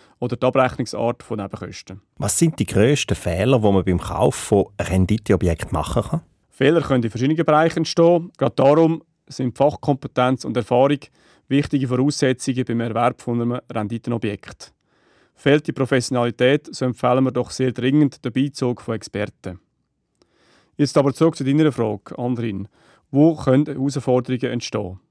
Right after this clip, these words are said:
Speaker 1: Einerseits kann es Fehleinschätzungen geben bei notwendigen Unterhalts- und Investitionskosten. Da ist die Frage, ob realistische Annahmen für den Unterhalt, Leerstand, Verwaltung,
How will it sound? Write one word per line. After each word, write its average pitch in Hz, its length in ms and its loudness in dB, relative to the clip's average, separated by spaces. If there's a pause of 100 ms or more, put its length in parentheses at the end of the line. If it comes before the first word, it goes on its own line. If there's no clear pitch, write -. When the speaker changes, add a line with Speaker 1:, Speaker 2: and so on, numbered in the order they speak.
(300)
Speaker 1:
Einerseits 151 400 0
kann 127 100 -4
es - 100 -10
Fehleinschätzungen 170 640 0
geben 165 380 2
bei 131 100 0
notwendigen 123 760 0 (120)
Unterhalts- 135 640 0
und 127 260 -2
Investitionskosten. 113 1200 -6 (1000)
Da - 80 -2
ist - 180 -4
die - 0 -
Frage, 147 400 4
ob 127 180 -4
realistische 127 560 0
Annahmen 147 440 2
für 120 100 -8
den 117 100 0
Unterhalt, 143 800 0
Leerstand, 131 640 0
Verwaltung, 131 600 2